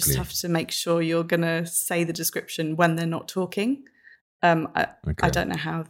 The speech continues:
Speaker 2: the live audio describers do it. It's quite scary, I think.
Speaker 1: Yeah, the, I, I didn't even know that was a thing. <laughs> I didn't
Speaker 2: Yeah.
Speaker 1: even know, but obviously it makes sense. Like, like you said in the beginning of our chat, it's used for people, you know, with, um,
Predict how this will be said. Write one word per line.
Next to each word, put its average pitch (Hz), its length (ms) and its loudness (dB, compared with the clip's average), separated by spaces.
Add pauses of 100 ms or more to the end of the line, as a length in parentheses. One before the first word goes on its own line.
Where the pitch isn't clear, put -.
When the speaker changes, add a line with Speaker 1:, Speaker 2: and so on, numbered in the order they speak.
Speaker 2:
the 165 320 -6 (280)
live 170 340 -2
audio 170 220 -4
describers 170 460 -10
do 170 180 -8
it. - 200 -8 (120)
It's - 680 -14 (680)
quite - 200 -10
scary, 175 380 -12
I 170 60 -16
think. 82 180 -6
Speaker 1:
Yeah, 76 240 -6
the, 80 240 -6
I, 92 240 2
I 98 100 6
didn't 98 220 8
even 92 160 8
know 85 120 12
that 82 100 10
was 78 120 6
a 78 60 6
thing. 85 480 8
<laughs> - 100 -2
I 190 460 12 (100)
didn't 175 120 12
Speaker 2:
Yeah. 147 340 12
Speaker 1:
even 110 180 10
know, 101 200 10
but 104 300 8
obviously 113 360 8
it 92 60 2
makes 92 200 2
sense. 85 380 2
Like, 78 160 0
like 92 180 2
you 87 60 4
said 87 300 4 (260)
in 87 100 6
the 87 60 6
beginning 90 440 8
of 78 120 6
our 78 140 6
chat, 82 400 4 (540)
it's - 280 -4
used 92 200 2
for 82 120 0
people, 80 680 -2
you 78 120 -16
know, 71 360 -16
with, 73 320 -14
um, 71 580 -16